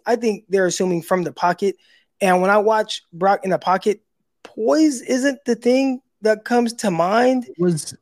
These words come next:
Speaker 2: a, a little, um,
Speaker 1: Playmaker, for sure. Like,
Speaker 2: Yeah.
Speaker 1: playmaker,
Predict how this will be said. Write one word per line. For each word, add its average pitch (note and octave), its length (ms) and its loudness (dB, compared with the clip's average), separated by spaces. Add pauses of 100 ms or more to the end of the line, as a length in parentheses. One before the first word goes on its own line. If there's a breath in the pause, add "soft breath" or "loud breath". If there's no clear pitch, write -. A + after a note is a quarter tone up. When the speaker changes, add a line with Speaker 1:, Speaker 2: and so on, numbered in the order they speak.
(160)
Speaker 2:
a, C3 220 -4
a C#3+ 100 0
little, D3 580 0 (360)
um, G2+ 540 -8 (180)
Speaker 1:
Playmaker, C4 600 2 (240)
for - 140 -2
sure. F3+ 460 2
Like, G3+ 180 4
Speaker 2:
Yeah. C#3 160 -4
Speaker 1:
playmaker, F4 520 0